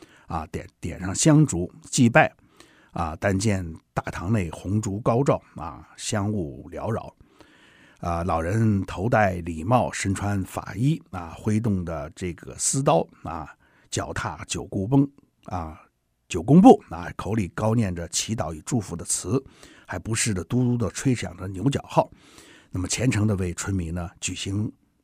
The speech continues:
发灯仪式。那么接着就是请 <clears throat> 德高望重且这个技艺精湛的舞龙老手呢，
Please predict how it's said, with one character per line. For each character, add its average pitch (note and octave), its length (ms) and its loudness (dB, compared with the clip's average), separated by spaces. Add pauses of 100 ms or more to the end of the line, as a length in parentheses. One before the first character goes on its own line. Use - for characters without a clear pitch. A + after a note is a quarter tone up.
(200)
发 G2 240 0
灯 G2 200 -2
仪 E2 120 -6
式。 - 220 -6 (840)
那 C3+ 100 4
么 B2 80 8
接 G3+ 160 12
着 G#3 100 10
就 E3 100 10
是 G#2 220 4
请 F2 360 -4 (340)
<clears throat> - 360 -20
德 A#2 140 2
高 F3+ 160 10
望 F3 240 8
重 A#2+ 220 8 (100)
且 F#2+ 520 0 (520)
这 G2+ 160 -2
个 E2 260 -6
技 - 180 2 (140)
艺 F#2 240 4
精 G3 300 8
湛 F3+ 200 4
的 F#2+ 100 2
舞 E2+ 240 -6
龙 A#2+ 260 4
老 G#2+ 300 8
手 F#2 260 4
呢， G2 200 -2